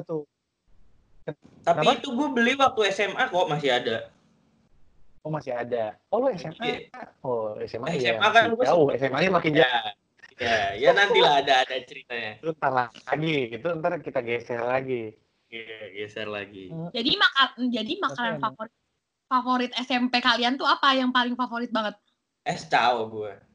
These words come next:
Speaker 2: Es Cao sih. Sama Indominya Al Fajar udah.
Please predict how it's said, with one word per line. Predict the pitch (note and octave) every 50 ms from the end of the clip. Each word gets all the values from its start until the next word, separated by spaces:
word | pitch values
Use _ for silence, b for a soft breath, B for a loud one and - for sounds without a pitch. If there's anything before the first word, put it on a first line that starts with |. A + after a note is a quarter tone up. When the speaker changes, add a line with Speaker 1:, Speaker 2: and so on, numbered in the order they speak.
| _ _ -
Speaker 2:
Es | - A#2 - -
Cao | - A2+ G#2+ G#2+ G2+ G2 G2+
sih. | G2+ - -
Sama | - - D3+ D3+ D#3+ F3 G#3 G#3+ G#3 G#3
Indominya | G3 F3+ F3+ E3+ E3+ E3 E3+ E3 E3 E3+ F3 E3+ E3 E3 E3+ E3 C#3+
Al | C3+ C#3+
Fajar | - C3+ C3+ D3 D#3 C3 C3+ B2+
udah. | B2 B2 B2+ B2 A#2+ A#2